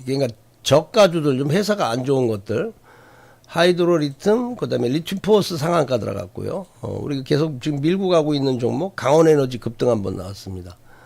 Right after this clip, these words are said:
그다음에 여러분들 에코프로 머티 이런 거 좀 사두시라고 내가 몇 번 얘기했는데, 에코프로 머티도, 어, 삼, 사 퍼센트 상승이 나왔고요.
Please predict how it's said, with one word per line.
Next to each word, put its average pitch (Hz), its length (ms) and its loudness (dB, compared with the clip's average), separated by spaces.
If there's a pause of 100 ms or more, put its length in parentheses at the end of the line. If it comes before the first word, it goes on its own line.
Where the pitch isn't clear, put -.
(540)
그다음에 156 540 6
여러분들 190 320 4
에코프로 220 460 4
머티 208 480 0
이런 190 200 2
거 190 120 0
좀 185 140 -2
사두시라고 202 640 -4
내가 165 160 -2
몇 143 160 -6
번 160 160 -2
얘기했는데, 113 720 -4 (540)
에코프로 185 460 -2
머티도, 170 640 -2 (180)
어, 113 580 -4
삼, 190 180 -6
사 180 140 -2
퍼센트 147 420 -6
상승이 185 440 -2
나왔고요. 113 580 -2